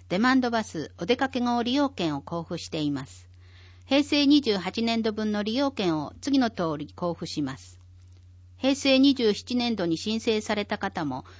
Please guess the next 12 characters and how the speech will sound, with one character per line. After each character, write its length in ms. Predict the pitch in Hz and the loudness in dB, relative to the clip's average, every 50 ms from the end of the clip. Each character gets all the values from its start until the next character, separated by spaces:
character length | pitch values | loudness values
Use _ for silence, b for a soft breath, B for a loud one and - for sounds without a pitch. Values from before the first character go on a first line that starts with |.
| B B B | B B B
今 180 | - 165 175 | 0 0 0
回 280 | - - 220 180 175 165 | 2 2 0 2 2 -2
申 240 | - - 226 247 254 | -2 -2 0 -2 0
請 200 | - 254 233 233 | 0 0 0 0
が 120 | 214 208 | 0 -2
必 260 | 202 - - - 214 | -4 -6 -8 -2 -2
要 120 | 202 196 196 | 0 0 0
に 120 | 196 185 | 0 0
な 120 | 180 175 170 | 0 -2 -2
り 120 | 165 160 160 | -4 -6 -8
ま 120 | 156 156 | -10 -10
す。 240 | - - - - | -10 -16 -20 -20